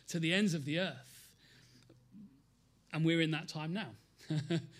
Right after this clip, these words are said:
We're supposed to go. But at this moment, Jesus commands them not to breathe a word.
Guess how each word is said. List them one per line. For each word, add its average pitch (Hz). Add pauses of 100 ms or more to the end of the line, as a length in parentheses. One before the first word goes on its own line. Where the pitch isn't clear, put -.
(180)
We're 151
supposed 185
to 156
go. 165 (680)
But 156
at 160
this 202
moment, 190
Jesus 185
commands 175
them 143
not 180
to 185
breathe 185
a 160
word. 156